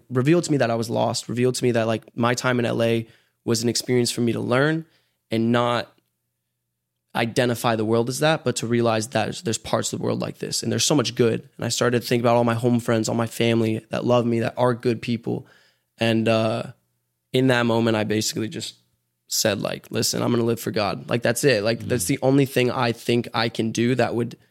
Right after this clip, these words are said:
Speaker 1: change how I feel. I woke up the next day, everything changed.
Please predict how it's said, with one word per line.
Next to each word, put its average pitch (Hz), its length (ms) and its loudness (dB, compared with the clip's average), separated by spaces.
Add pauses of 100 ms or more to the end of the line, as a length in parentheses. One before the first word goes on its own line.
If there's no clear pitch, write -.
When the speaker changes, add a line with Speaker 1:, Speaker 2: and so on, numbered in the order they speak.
(420)
Speaker 1:
change 117 320 2
how 113 160 2
I 113 80 0
feel. 120 420 -2 (120)
I 117 40 -8
woke 120 240 0
up 117 80 0
the 113 80 0
next 117 220 0
day, 120 440 2
everything 113 380 0
changed. - 440 -6